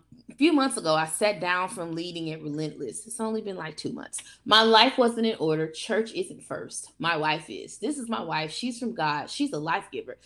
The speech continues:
She's a kingdom builder. Her name is Avenger. I met her at church. She was worshiping God through dance." Now, let me stop here because I noticed the cadence in his words.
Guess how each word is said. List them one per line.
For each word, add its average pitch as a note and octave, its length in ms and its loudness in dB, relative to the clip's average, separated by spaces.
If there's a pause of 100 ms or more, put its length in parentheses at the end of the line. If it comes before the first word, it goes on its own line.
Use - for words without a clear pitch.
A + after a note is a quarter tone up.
(220)
She's C4 220 0
a B3 40 -4
kingdom A#3+ 460 2
builder. C3 300 -4 (320)
Her F#3 100 4
name G3+ 280 4
is F#3 100 0
Avenger. D3+ 560 -4 (240)
I F3+ 100 8
met F#3+ 200 2
her F#3+ 100 2
at E3+ 160 0
church. - 600 -6 (100)
She - 180 -4
was A#3+ 180 -2
worshiping G3 440 -2
God E3 280 4
through D3+ 140 -4
dance." D3+ 480 -6 (220)
Now, F3+ 240 0
let B3+ 160 0
me E3+ 100 -4
stop G3+ 460 0
here F3 320 -4
because D#3 880 -6 (760)
I A3+ 480 4 (140)
noticed F#3 680 -10
the D3+ 80 -14
cadence F3+ 680 -8
in E3+ 120 -12
his D3+ 200 -14
words. F3 840 -4